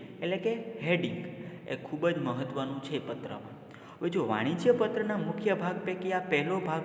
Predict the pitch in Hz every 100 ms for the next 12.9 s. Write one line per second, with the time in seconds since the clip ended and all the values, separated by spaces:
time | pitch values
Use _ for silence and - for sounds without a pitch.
0 | 160 139 - 156 156 156 156 - 131 131
1 | 160 160 170 - 127 127 139 120 123 139
2 | 123 131 135 147 123 120 120 117 117 123
3 | 151 - 131 117 110 - - - - -
4 | 196 180 185 180 233 233 226 220 208 127
5 | 113 113 - - - 208 131 110 107 -
6 | - - - - - - - - - -
7 | - - 185 196 196 196 180 208 202 202
8 | 190 190 190 190 196 131 - 151 135 139
9 | 196 175 170 175 175 - 147 - 190 175
10 | 180 143 143 143 151 131 123 135 - -
11 | 127 143 127 113 113 113 131 - - -
12 | - - - 123 113 - 110 - -